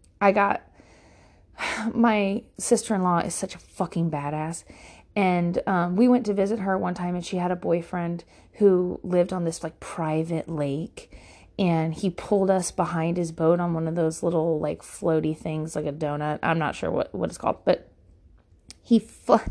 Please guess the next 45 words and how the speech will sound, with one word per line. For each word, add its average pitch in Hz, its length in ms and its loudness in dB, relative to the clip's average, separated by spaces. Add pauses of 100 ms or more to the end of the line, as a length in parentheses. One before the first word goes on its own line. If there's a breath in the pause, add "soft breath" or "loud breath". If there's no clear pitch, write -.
(340 loud breath)
<laughs> - 460 6
where 220 320 10
I 214 120 8
come 226 180 0
from, 233 400 -2 (160)
um, 196 240 -2
we 202 100 2
don't 190 160 4
have 165 240 -2
rich 147 220 -4
people 143 200 -6
like 143 200 -4
that. 143 420 -2
So 160 420 6
that, 170 180 4
I - 40 6
don't 196 100 4
even 185 200 0
fucking 170 400 0
know 156 160 2
what 175 240 2
that - 280 2
activity 277 760 6
is 262 260 -6
called. - 540 -6 (340 loud breath)
So 254 280 -6
I'm, 226 220 -4
like, 226 220 -8
holding 285 380 -2
on 262 160 -2
to 247 80 -4
this 226 180 -4
thing, 196 240 -2
and, 180 180 -2 (840 loud breath)
um, 214 160 4
I 202 60 0
have 220 180 4
a 214 40 4
life 233 320 8
vest 190 380 0
on, 160 320 -2 (400)
and 190 140 2
I 165 80 0
fling 285 760 2
off 240 600 2